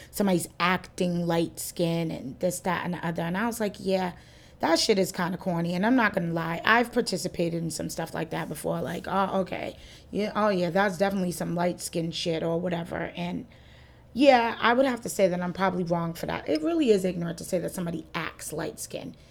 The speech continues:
It's th-, there's no way that you could possibly act any race or any ethnicity. You're just you. People are just people. Um, but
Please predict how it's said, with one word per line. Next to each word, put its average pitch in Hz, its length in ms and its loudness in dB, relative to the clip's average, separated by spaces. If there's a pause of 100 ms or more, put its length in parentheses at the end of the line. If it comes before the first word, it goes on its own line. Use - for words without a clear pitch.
(140)
It's - 140 -12
th-, - 240 -8
there's 233 380 6
no 262 100 4
way 202 180 2
that 190 140 2
you 185 80 -2
could 185 160 -2
possibly 180 540 -2 (100)
act - 460 -4 (100)
any 202 300 2
race 175 580 0 (380)
or 185 480 4
any 190 420 2 (280)
ethnicity. 180 640 -2
You're 233 200 6
just 185 260 -2
you. 170 180 0
People 208 380 2
are 170 60 2
just 160 260 -4
people. - 420 -10 (640)
Um, 156 640 -4 (720)
but 220 440 6